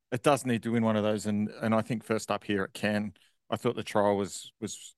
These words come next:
okay. Um, was a fair way off the winner, but, um, wasn't, wasn't pushed out. Look, there was some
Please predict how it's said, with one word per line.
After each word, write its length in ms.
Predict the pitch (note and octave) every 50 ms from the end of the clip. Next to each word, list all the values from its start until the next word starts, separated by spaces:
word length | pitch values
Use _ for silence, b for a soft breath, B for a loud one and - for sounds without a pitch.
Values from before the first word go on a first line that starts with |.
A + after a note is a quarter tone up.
| _ -
okay. 460 | G#2+ F#2+ - - B2 B2+ C3+ B2+ A2+ B2+
Um, 320 | - G#2 G2 F#2+ G2 G2+ G#2
was 180 | A#2+ A#2 -
a 40 | -
fair 200 | - - G2 G2
way 140 | F#2 F#2+ G2
off 160 | G2+ F#2 -
the 80 | - F#2+
winner, 240 | F#2 A2 A#2+ D3 C#3
but, 320 | A#2+ - - - - -
um, 320 | G2+ F#2+ F#2+ F#2 F#2 F#2 - _ -
wasn't, 300 | A#2 G#2+ - - - -
wasn't 300 | A2+ A2+ - - F2 -
pushed 280 | - E2+ - - -
out. 220 | F#2+ G2+ G2+ G2+ b b b b b b b _ _ _ _ _ -
Look, 180 | C#3 B2 - _ _ _ _ _ _ _
there 100 | - B2
was 140 | B2 A#2 -
some 460 | - - C3 B2 A#2+ A#2 A2+ A2 G2+